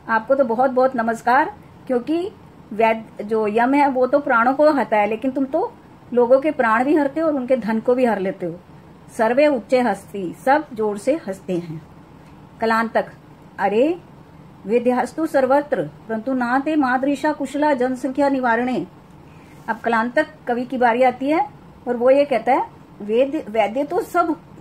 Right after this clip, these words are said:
जगह होते हैं, परंतु मेरी तरह, परंतु मेरी तरह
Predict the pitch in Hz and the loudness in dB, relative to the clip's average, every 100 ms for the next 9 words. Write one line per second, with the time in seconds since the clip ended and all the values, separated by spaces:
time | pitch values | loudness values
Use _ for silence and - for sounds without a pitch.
0 | 214 220 226 240 208 208 220 202 190 220 | -4 -2 2 2 0 -4 -4 -4 -4 -4
1 | 240 294 370 440 - - - - - - | -4 -2 -2 -4 -14 -20 -20 -20 -20 -8
2 | 208 233 294 285 208 180 - - - - | -2 0 2 2 2 0 -2 -16 -20 -20
3 | - - - - - - - - - - | -20 -20 -20 -20 -20 -20 -20 -20 -20 -20
4 | - - - - - - - - - - | -20 -20 -20 -20 -20 -20 -20 -20 -20 -20
5 | - - - - 185 - - - 247 269 | -20 -20 -20 -20 -20 -20 -16 -6 -4 -4
6 | 359 262 233 254 254 277 453 | -4 -2 -2 0 0 0 -2